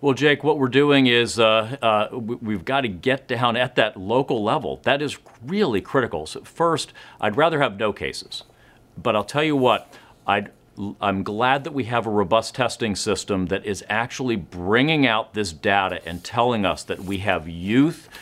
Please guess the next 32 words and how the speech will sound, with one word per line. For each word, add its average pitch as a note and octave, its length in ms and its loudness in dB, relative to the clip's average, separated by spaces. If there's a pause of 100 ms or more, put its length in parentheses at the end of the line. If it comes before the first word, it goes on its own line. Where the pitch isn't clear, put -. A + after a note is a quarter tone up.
(280)
who G#2 200 -2
are F#2 160 0
getting A2 380 2
this C#3+ 180 -4
disease, A2 600 -6 (200)
who F#2+ 120 -4
may F#2+ 240 0
be C3 180 2
asymptomatic G2 880 -2
and F2+ 200 -4
may G2+ 180 0
be A2+ 140 -4
spreading. E2 560 -2 (200)
You G2+ 120 -4
know, F#2+ 260 0 (100)
countries C#3 400 -4
in E3+ 120 -4
Europe E3+ 340 2
don't C#3 180 0
necessarily C3 480 -2
test - 460 -4
asymptomatic A#2+ 920 0
cases. E2+ 640 -6 (220)
They F#2+ 120 -4
test - 360 -6
people, C#3 400 -2
their F#2+ 260 -4
protocols A2 720 -4
test G#2 320 -4
those G2 240 -2
with G2+ 160 -6
symptoms. E2+ 540 -6